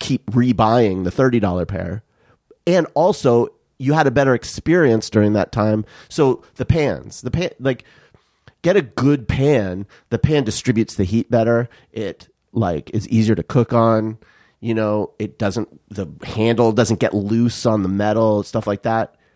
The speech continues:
Um, you go, "Well, yeah, it was like, but it was, like, four times as expensive." But you only have to buy one every six to ten years.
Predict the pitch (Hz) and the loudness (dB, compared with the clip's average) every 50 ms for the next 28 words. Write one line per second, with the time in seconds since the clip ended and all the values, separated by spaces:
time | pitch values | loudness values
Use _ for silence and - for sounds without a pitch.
0 | _ _ _ _ _ _ _ _ _ _ - 120 113 110 107 107 101 92 90 - | _ _ _ _ _ _ _ _ _ _ 0 2 2 4 2 2 0 -2 -4 -4
1 | - 117 117 101 110 101 110 117 117 113 110 123 139 147 120 92 82 95 98 95 | -4 -2 0 0 0 2 2 2 2 2 0 -2 -4 -4 -4 -4 -4 -4 -6 -6
2 | 98 95 90 - _ - - - 107 95 92 95 107 95 87 - _ _ - - | -6 -6 -6 -8 _ -8 -2 0 0 2 0 0 -2 -4 -4 -6 _ _ -10 -2
3 | - 110 107 - - 104 95 92 98 87 90 85 80 - - 104 120 120 - - | 2 2 2 4 2 2 0 0 0 -2 -4 -6 -6 -6 -4 -2 -2 -2 -4 -8
4 | - 98 - - 90 - - _ _ - 113 113 120 117 - _ _ _ - 101 | -10 -10 -6 -6 -6 -6 -6 _ _ -8 -2 0 0 0 -2 _ _ _ -20 -20
5 | - _ _ _ - - 127 127 131 127 120 - 104 85 98 95 127 147 127 104 | -20 _ _ _ -2 0 2 2 2 2 0 0 -2 -2 0 0 2 2 2 2
6 | 104 104 104 92 101 101 98 - _ _ _ - - - - - 139 - - - | 0 -2 -2 -2 -4 -4 -6 -6 _ _ _ -10 -8 -4 -2 -2 -2 -4 -4 -10
7 | - - _ _ - - - - - 151 139 127 127 151 185 190 120 - - - | -12 -14 _ _ -12 -6 -6 -2 0 0 2 2 2 2 2 0 -2 -4 -8 -14
8 | - - | -20 -20